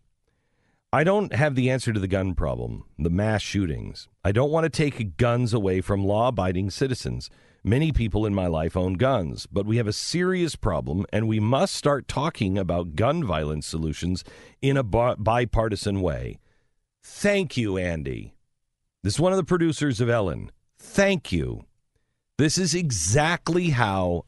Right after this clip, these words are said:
I believe all, all people who are reasonable feel. Look, I don't want to take guns away from law-abiding citizens. I don't, I don't want,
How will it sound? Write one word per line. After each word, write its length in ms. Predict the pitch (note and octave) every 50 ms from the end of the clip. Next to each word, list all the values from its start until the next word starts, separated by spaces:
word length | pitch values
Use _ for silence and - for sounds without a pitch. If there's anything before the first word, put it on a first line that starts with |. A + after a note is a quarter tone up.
| _
I 260 | - A2+ B2+ C#3+ D#3 D3+
believe 560 | C3+ C3 A2 G2 E2+ D2+ D2+ D#2 D2+ - - - - - _ _ _ _ -
all, 580 | - D#3 E3+ F3+ F#3 F#3+ F#3+ F#3+ F#3 F3 D3+ - - - - _ _ _ _ _ _ -
all 260 | C#3 E3+ G#3+ A#3 A3+
people 560 | - - A#2 A2 F#2+ - - D2+ C2+ C2+ - _ _ _ _ _ _ _ _ _ _ _ _ _ _ _ _ _ _ _ _ -
who 260 | - D#3 D#3+ D3+ D3 C#3+
are 440 | C3 C3 B2 A2+ A2 G2+ F#2 - - - - -
reasonable 840 | - A2+ C3+ E3+ E3+ D#3+ B2 G2+ F#2 E2 C2+ B1 A#1 A#1+ A#1 - - _ _ _ _ _ _ _
feel. 400 | - - - C#3+ A#2 F2+ C#2 A#1+
Look, 180 | A2+ E3 - -
I 100 | G#3 G#3
don't 120 | A3+ A3+
want 140 | A#3 G3+ D3+
to 60 | A#2
take 300 | - - A#2 G#2 D#2+ -
guns 280 | G2 F#2+ F#2+ F#2 D2 E2+
away 220 | F2 D#2+ D#2+ D#2+
from 280 | - - E2+ E2 D#2+ - - - - - _ _ -
law-abiding 800 | - F#2 A2+ A2 G#2+ G2+ F2+ D#2 F2+ F2 F2+ E2+ C#2+ C#2+ C#2 C2
citizens. 800 | - - D2+ B1 C2+ - - D3+ D#3+ F3+ F#3 F3 - - - - _ _ _ _ _ _ _ _ _ _ _ _ _ _ _ -
I 100 | C3 C#3+
don't, 240 | D#3 G3 G3+ F3+ B2
I 120 | D3 F3
don't 220 | G#3 A3 F#3+ D3+
want, 280 | D3+ D#3+ F3+ G#3 G#3 -